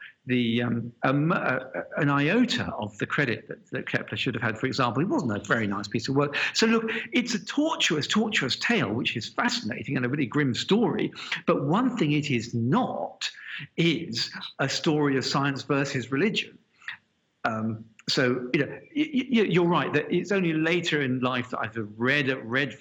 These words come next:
the proper sources and realized that, that there's been a bit of make-believe going, going on here,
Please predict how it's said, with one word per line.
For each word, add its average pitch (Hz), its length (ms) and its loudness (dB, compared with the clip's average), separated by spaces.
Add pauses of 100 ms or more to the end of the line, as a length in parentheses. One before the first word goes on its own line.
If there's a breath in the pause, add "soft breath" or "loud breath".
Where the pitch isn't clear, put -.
the 107 60 -6
proper - 340 -6
sources 113 520 -2
and 104 120 -2
realized 113 540 0
that, - 300 -4
that 120 200 0 (280 loud breath)
there's 127 140 2
been 123 180 2
a 117 60 2
bit 113 180 0
of 107 120 0
make-believe - 560 -2
going, 101 340 -2
going 104 240 0
on 104 140 0
here, 113 140 0